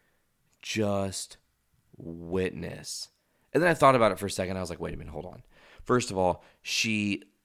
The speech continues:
logistically speaking, couldn't swallow a five-foot-long balloon. It would literally close off her air pipe and suffocate her to death, right? End of story. You don't just digest it all of a sudden and it's all good.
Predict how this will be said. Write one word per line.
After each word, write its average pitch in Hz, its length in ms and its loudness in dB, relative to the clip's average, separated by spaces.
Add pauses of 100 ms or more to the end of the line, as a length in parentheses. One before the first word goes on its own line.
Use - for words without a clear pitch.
(140)
logistically 101 680 -2
speaking, 87 360 -6
couldn't 87 360 -4 (140)
swallow 92 840 -2
a 82 100 -6
five-foot-long 90 1120 -4
balloon. 95 380 0
It 90 60 -2
would 90 180 -8 (300)
literally 104 680 2 (1400)
close 110 320 2
off 90 160 -4
her - 140 -10
air 98 180 -2
pipe - 380 -8 (140)
and 85 240 -10
suffocate 87 640 -6
her - 280 -16 (200)
to 98 100 -8
death, - 380 -16 (320)
right? 98 240 -6 (200)
End 107 180 -2
of 82 100 -10
story. - 480 -8 (360)
You 104 120 -2
don't 98 140 -2
just 90 320 -8
digest 87 640 -4
it 87 160 -6
all 90 160 -4
of 98 100 -10
a 98 60 -12
sudden 95 300 -6
and 92 100 -8
it's 92 140 -10
all 101 240 -8
good. 98 260 -12